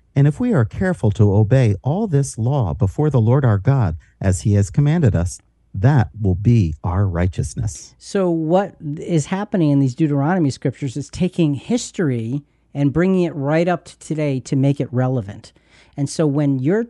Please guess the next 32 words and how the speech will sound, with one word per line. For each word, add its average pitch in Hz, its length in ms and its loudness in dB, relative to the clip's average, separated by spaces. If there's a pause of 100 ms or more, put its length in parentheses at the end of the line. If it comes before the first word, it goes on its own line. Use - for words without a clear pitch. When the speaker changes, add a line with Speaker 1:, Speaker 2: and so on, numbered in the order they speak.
(120)
Speaker 2:
children 185 580 -2
bring 165 340 0
you 196 180 -2
their 170 240 0
expressions 160 680 -2
or 160 100 -4
their 151 120 -4
disagreements 156 800 2
or 131 180 -6 (240)
all 170 160 -2
of 170 100 -4
those 165 240 -4
things, 156 340 -4 (360)
listen, 160 680 -2 (580)
give 208 260 2
a 226 60 0
good 170 380 2
answer, 220 540 -4
and 180 160 -2
then 165 180 2
make 202 220 -2
it 196 120 -6
as 160 180 -6
relevant 196 440 0
as 180 100 -4
you 180 60 -8
can. 170 260 -8
They 339 120 -2
may 415 160 -4
not 370 180 -2
like - 240 -6
it, 277 180 -6